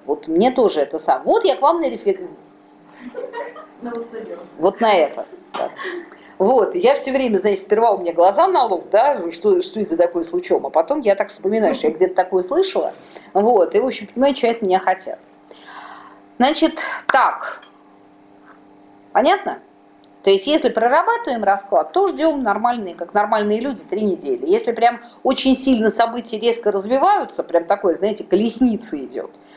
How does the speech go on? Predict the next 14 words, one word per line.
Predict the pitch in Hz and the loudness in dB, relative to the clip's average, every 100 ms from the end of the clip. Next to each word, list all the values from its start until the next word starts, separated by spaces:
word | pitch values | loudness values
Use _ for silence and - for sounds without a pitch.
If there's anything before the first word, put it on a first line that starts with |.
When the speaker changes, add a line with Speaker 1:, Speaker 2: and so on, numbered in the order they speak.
| - | -8
Speaker 1:
ну, | - 359 381 | 0 0 2
через | 240 202 | -2 -4
две | 208 240 | -2 -2
недельки | 180 135 - - | -2 -4 -8 -20
смотрим. | - - - - - - - - - - - - - - | -18 -20 -20 -20 -20 -20 -20 -20 -20 -20 -20 -20 -16 -8
Да, | 156 | -8
вот. | 160 - - - - - | -6 -10 -12 -20 -20 -2
В | |
том | 311 339 | 2 2
случае, | - 277 - 240 | 2 0 -2 -2
если | 214 214 220 202 202 190 175 - | -2 0 2 4 6 4 0 -2
просто | 240 247 277 | -2 0 2
луч, | 330 381 - - | 4 2 0 -4
то, | 208 226 | -2 0